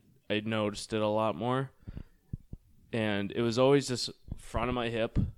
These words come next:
the anterior hip. It just always felt tight, and I could never get any relief with it. So I did a ton of hip flexor stretching. I did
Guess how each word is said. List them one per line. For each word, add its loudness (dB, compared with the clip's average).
the -8
anterior -2
hip. -4
It -6
just -4
always 2
felt -2
tight, -4
and -4
I -2
could -8
never -4
get -6
any 0
relief 0
with -4
it. 0
So 0
I 2
did -2
a -4
ton 0
of 2
hip 0
flexor 2
stretching. 0
I 2
did 2